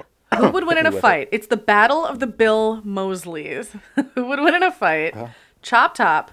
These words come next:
Speaker 1: from this movie or Otis from the F-, Rob Zombie Firefly trilogy?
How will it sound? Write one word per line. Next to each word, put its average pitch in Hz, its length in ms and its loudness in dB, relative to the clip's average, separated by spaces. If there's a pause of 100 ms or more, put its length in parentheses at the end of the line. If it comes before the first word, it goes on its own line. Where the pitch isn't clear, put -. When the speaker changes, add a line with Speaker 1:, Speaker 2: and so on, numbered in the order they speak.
Speaker 1:
from 196 260 -6
this 220 180 -4
movie 185 540 -6 (520)
or 196 280 -2
Otis 226 560 2
from 185 680 0
the 196 240 -8
F-, - 340 -18
Rob 214 440 -2
Zombie 196 320 -4
Firefly 175 560 -4
trilogy? 135 540 -12